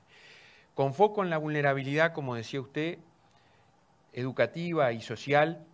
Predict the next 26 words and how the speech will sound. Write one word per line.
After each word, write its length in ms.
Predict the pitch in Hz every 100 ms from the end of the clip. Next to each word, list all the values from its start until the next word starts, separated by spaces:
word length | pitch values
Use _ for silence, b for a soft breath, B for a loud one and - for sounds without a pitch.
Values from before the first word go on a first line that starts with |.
| _ _ -
el 120 | 117
primero 340 | 127 131 156
de 80 | 147
junio, 420 | 143 156 165 160
que 80 | 156
era 100 | 120
en 60 | 113
la 80 | 110
fecha 300 | 127 123 110
que 80 |
estábamos, 600 | 110 143 151 156 160 160 b b b
se 180 | - 123
abren 400 | 139 147 151 143 B B
o 100 | 110
se 120 | -
habilita 380 | 110 131 156 147
la 80 | 127
apertura 520 | 120 113 147 156 156
de 100 | 135
las 180 | 113 -
escuelas 500 | - 139 131 117 -
Aprender 680 | 110 101 104 110 139 165 180
y 80 | 113
de 100 | 110
tiempo 480 | 107 123 123 123 120
completo, 640 | 110 104 131 139 143 160